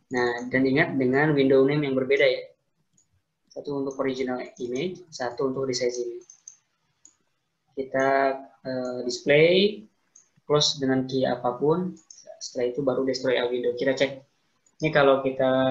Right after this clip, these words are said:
lihat resultnya, barusan saya udah klik. Ini kelihatan ya hasilnya. Nah, ini original image-nya. Ini hasil cropnya ya. Lihat kalau hasil crop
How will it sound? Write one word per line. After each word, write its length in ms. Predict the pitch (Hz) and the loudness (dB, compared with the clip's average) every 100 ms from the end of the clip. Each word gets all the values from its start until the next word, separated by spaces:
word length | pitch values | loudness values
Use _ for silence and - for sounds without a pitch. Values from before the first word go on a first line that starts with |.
| 131 131 | 0 0
lihat 560 | 127 127 139 180 - _ | 0 0 -2 -4 -10 _
resultnya, 560 | - 127 - 120 - 185 - - | -4 -4 -4 -8 -10 -16 -18 -14
barusan 320 | 123 127 139 | -12 -10 -10
saya 140 | 131 | -8
udah 200 | 127 127 123 - | -6 -8 -10 -12
klik. 320 | - 165 165 - _ - _ _ _ _ _ _ _ _ _ - - _ _ _ | -8 -8 -8 -20 _ -20 _ _ _ _ _ _ _ _ _ -20 -20 _ _ _
Ini 160 | - 139 | -6 2
kelihatan 240 | 139 147 | 4 6
ya 80 | 147 | 4
hasilnya. 400 | 147 139 139 135 135 135 _ _ _ _ _ _ _ _ _ _ _ _ 139 | 4 2 2 2 -4 -10 _ _ _ _ _ _ _ _ _ _ _ _ 0
Nah, 80 | |
ini 240 | 131 156 156 | 4 4 6
original 480 | 139 135 135 139 139 | 6 6 6 4 4
image-nya. 560 | 135 131 135 190 - - - _ _ _ _ _ _ _ _ _ _ _ _ _ 147 | 4 4 4 2 0 -10 -20 _ _ _ _ _ _ _ _ _ _ _ _ _ -2
Ini 240 | 139 156 | 0 2
hasil 560 | 139 127 - 151 156 151 | 2 0 2 2 2 2
cropnya 400 | 143 143 156 135 | 0 0 0 -2
ya. 120 | 151 - - _ _ _ _ _ _ _ _ _ _ - | -4 -12 -20 _ _ _ _ _ _ _ _ _ _ -10
Lihat 320 | 139 147 170 | -6 -4 -2
kalau 320 | 156 143 147 | 2 4 4
hasil 960 | 147 143 139 - 147 147 143 147 147 143 - | 4 2 -2 -2 2 2 4 4 2 0 -4
crop 160 | 139 | -4